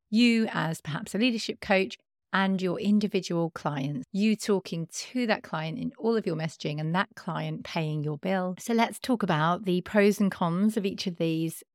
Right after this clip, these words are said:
Business to business coaching often involves larger contracts and longer engagement periods.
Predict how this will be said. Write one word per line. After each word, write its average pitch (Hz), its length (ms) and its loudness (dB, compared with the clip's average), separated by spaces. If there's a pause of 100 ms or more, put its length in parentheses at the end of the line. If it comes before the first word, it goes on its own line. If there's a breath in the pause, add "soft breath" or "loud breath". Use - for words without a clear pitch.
Business 220 380 2
to - 100 -12
business 196 520 0
coaching 196 500 0
often 202 340 -2
involves 175 400 2
larger 180 360 2
contracts 180 640 0 (580)
and 180 300 2
longer 196 260 4
engagement 165 600 -2
periods. 160 680 -2